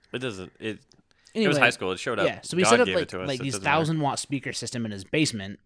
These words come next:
Speaker 2: and threw a party and played the porno. It was a porno party. And so, like, all these people were coming over, and it was a party, and they were just blasting porno <laughs> the whole time.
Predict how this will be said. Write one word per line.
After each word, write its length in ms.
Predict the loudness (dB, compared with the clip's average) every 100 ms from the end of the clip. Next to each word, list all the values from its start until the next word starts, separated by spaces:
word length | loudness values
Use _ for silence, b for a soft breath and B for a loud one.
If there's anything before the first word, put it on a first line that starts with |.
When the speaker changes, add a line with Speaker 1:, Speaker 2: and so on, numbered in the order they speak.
| -12
Speaker 2:
and 120 | -10
threw 160 | -6 -8
a 40 | 0
party 460 | 2 2 -2 -10 _ _ _ _ _ _ _ _
and 120 | -4
played 160 | -2 -4
the 60 | -4
porno. 280 | -4 -2 -4
It 40 |
was 80 | -6
a 40 |
porno 220 | -2 -2 -2
party. 400 | -6 -6 -12 _ _ _ _ _ _ _ _ _ _ _ _
And 320 | -4 0 0 0
so, 500 | 2 2 2 -2 -6
like, 280 | -6 -4 -4
all 80 | -6
these 120 | -8
people 200 | -10 -10
were 40 | -8
coming 180 | -6
over, 180 | -4 -4
and 80 | -6
it 20 |
was 80 | -8
a 60 | -8
party, 320 | -8 -6 -6
and 80 | -8
they 40 |
were 80 | -10
just 160 | -12 -18 _ -8
blasting 480 | -2 -2 -2 -6 -6
porno 520 | -6 -6 -6 -8 -10 _ 0
<laughs> 200 | 0 -2
the 180 | 2 2
whole 220 | 2 0
time. 480 | 0 0 -2 -6